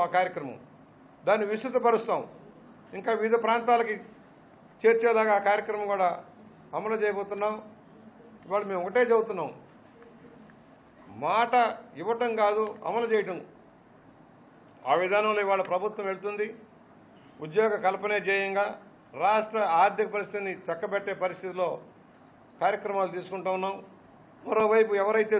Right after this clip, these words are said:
దోషులు ఉన్నారో, విశృంఖలంగా వ్యవహరించి అవినీతికి పాల్పడి రాష్ట్రాన్ని చిన్నాభిన్నం చేసి దోచుకున్నారో వాళ్ళందరూ భర్తం పట్టాల్సిన పరిస్థితి ఉంది. దాని మీద కూడా జ్యుడిషియల్ ఎంక్వైరీ చేసి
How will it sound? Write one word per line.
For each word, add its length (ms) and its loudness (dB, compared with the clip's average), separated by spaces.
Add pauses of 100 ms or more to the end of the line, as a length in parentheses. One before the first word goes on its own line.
(100)
దోషులు 340 -2
ఉన్నారో, 280 2 (680)
విశృంఖలంగా 600 0
వ్యవహరించి 440 2
అవినీతికి 460 -2
పాల్పడి 380 0
రాష్ట్రాన్ని 460 -2
చిన్నాభిన్నం 560 -2
చేసి 220 -4
దోచుకున్నారో 520 -2
వాళ్ళందరూ 480 0
భర్తం 300 0
పట్టాల్సిన 420 -4
పరిస్థితి 320 -8
ఉంది. 180 -8 (600)
దాని 280 6
మీద 180 2
కూడా 120 2 (100)
జ్యుడిషియల్ 400 0
ఎంక్వైరీ 400 -2
చేసి 260 -2